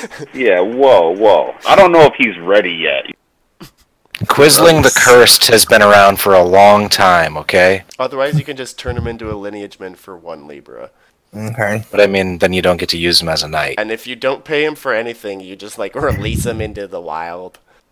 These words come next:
Speaker 1: I'll keep him as a lineage, man.
Speaker 2: But
Speaker 4: If
Speaker 2: he's
Speaker 4: he's
Speaker 2: got all these dope, uh, skills. Like,
Speaker 4: Yeah.
Speaker 2: shit at fifteen all over the place.
Speaker 4: If he's, yeah,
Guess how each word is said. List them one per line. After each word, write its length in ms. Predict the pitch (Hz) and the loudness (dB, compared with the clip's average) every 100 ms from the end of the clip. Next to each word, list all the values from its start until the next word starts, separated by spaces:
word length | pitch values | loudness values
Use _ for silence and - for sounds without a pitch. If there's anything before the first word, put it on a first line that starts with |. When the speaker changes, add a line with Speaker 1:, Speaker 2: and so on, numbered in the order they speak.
| _ - - - - | _ -20 -20 -8 0
Speaker 1:
I'll 420 | - 101 107 113 - | 2 4 4 2 0
keep 160 | - 107 | -4 -4
him 160 | 104 98 | -4 -4
as 160 | 101 107 | -2 0
a 80 | |
lineage, 680 | 104 - - - 76 76 - | 0 0 -4 -4 -4 -2 -4
man. 400 | - 76 73 76 - _ _ _ _ _ - - - - - - | -4 -8 -12 -18 -20 _ _ _ _ _ -20 -14 -14 -14 -20 -6
Speaker 2:
But 100 | 139 | -2
Speaker 4:
If 40 | 113 | 0
Speaker 2:
he's 140 | 131 | 0
Speaker 4:
he's 20 | |
Speaker 2:
got 240 | 151 151 147 | 4 4 4
all 220 | 123 127 | 4 2
these 280 | 131 120 - | 2 0 2
dope, 380 | 104 113 - - - - _ _ _ - | 2 2 0 -10 -16 -16 _ _ _ -2
uh, 280 | 101 98 | 2 2
skills. 760 | 95 - 131 147 76 - - - - _ _ | 2 0 2 2 2 -2 -4 -4 -8 _ _
Like, 100 | 92 | -8
Speaker 4:
Yeah. 20 | - | -2
Speaker 2:
shit 200 | - 110 | 0 0
at 100 | 98 | -2
fifteen 500 | - 110 - 123 113 | -6 -12 -12 -8 -2
all 160 | 90 | -2
over 160 | 104 113 | -2 -4
the 80 | - | -8
place. 400 | - 113 107 - | -10 -10 -6 -6
Speaker 4:
If 160 | - | -6
he's, 540 | - 110 110 104 - - 110 | -14 -20 -20 -20 -20 -20 _
yeah, 160 | 117 131 | -20 -20